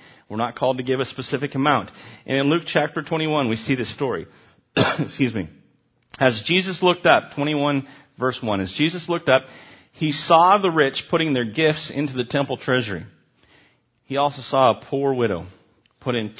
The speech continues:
two very small copper coins. "Truly I tell you," he said, "this poor widow has put in more than all the others.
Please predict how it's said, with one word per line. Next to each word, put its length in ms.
two 320
very 340
small 640
copper 300
coins. 600
"Truly 400
I 80
tell 220
you," 160
he 100
said, 320
"this 380
poor 220
widow 320
has 200
put 200
in 120
more 420
than 300
all 360
the 180
others. 480